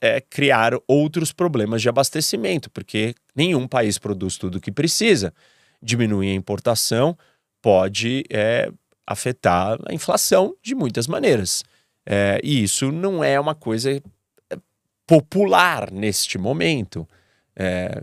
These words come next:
e tem coisas até que a Argentina precisa importar, que elas são fundamentais e que se ela não importar, ela vai ter um impacto muito grande na inflação, como, é, combustível,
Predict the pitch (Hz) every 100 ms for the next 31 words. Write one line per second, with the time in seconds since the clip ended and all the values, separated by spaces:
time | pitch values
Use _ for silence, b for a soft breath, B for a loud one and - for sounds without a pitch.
0 | - 120 101 120 - 92 107 104 98 90
1 | 87 90 95 90 98 - 95 87 101 92
2 | 98 87 98 127 120 120 - - - 123
3 | - 135 139 139 151 120 110 135 - B
4 | B B B - 107 113 117 117 120 123
5 | 117 131 - 110 110 127 131 135 147 156
6 | 98 98 - 139 143 131 120 127 123 113
7 | 143 120 92 98 113 113 - - 311 -
8 | 359 370 349 - b b - 147 143 -
9 | - 69 - _ - 123 104 - 110 98
10 | 82